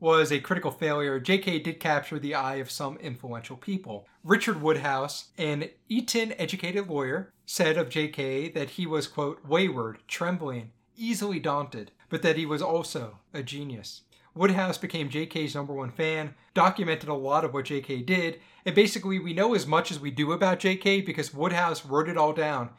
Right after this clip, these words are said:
for historians to pick up on later. Basically, this guy just followed him around and wrote everything down that happened. We should all have such a fan in our life.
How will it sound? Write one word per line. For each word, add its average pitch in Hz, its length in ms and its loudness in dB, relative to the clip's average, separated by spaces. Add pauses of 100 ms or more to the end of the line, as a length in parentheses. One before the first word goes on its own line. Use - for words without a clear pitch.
(160)
for 147 140 -2
historians 160 640 -2
to 151 60 -6
pick 156 180 -6
up 160 140 -6
on 143 260 -4
later. 123 320 -10 (220)
Basically, 170 360 -4
this 143 160 -6
guy 160 180 6
just - 220 -8
followed 160 400 4
him 156 120 -2
around 156 460 4
and 135 100 -6
wrote 139 160 4
everything 160 360 2
down 160 260 4
that 160 120 2
happened. 147 420 0 (240)
We 165 100 -6
should - 140 0
all 165 160 8
have 147 220 4
such - 180 -2
a 143 40 2
fan 147 380 -2
in 135 80 -4
our 127 220 -4
life. 120 460 -8